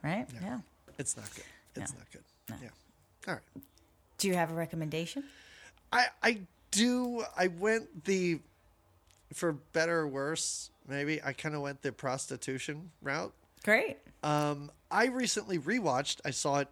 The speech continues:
Speaker 1: a long time ago, Eastern Promises
Speaker 2: Mm-mm.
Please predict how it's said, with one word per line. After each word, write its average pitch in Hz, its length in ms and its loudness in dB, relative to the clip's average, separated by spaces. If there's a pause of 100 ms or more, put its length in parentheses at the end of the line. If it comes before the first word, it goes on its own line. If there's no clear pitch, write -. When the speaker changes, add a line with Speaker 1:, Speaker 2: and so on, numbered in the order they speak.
(120)
Speaker 1:
a 139 40 -6
long 131 240 -2
time 139 180 -4
ago, 123 320 -4 (320)
Eastern 185 420 0
Promises 233 920 0 (220)
Speaker 2:
Mm-mm. 196 440 2